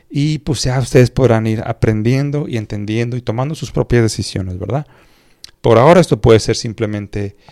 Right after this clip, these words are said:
entretenimiento, aprendizaje, conocimiento general, y, eh,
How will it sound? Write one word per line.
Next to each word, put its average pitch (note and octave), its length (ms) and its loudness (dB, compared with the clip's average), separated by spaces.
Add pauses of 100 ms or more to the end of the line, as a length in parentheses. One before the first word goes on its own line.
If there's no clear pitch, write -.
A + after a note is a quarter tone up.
(280)
entretenimiento, C3+ 880 -2
aprendizaje, C3+ 920 -2
conocimiento G#2 720 -2
general, B2 520 0 (520)
y, B2 560 0
eh, A2 560 -6